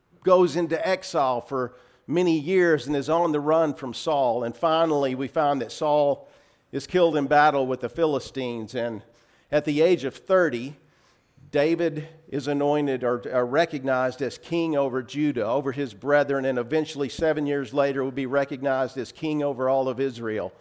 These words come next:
So through much adversity, from the time that he was anointed to the time that he actually assumed the throne all of, over all of Israel, David went through a lot.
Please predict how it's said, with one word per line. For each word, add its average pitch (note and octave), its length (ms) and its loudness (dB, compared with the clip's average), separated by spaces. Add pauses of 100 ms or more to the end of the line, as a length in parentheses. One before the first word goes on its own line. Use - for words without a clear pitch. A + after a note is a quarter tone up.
(380)
So D#3+ 220 2
through D#3+ 260 0
much E3+ 320 2
adversity, D3 800 0
from D3 180 -6
the B2+ 80 -4
time F3+ 400 2
that D3 120 0
he E3+ 160 -2
was D#3 200 -2
anointed D#3 560 2
to D#3 100 -6
the C3 120 -6
time D#3 320 -4
that D3 140 -4
he D#3+ 280 -4
actually D#3 460 -4
assumed F3+ 500 -2 (380)
the D#3 100 -2
throne F#3 320 6
all F3 240 6
of, E3 140 2
over E3+ 340 4
all F3+ 180 6
of D#3+ 120 2
Israel, D3 760 0 (1200)
David D#3 280 2
went C#3+ 240 -4
through C3+ 220 -4
a - 20 -2
lot. A2+ 440 -2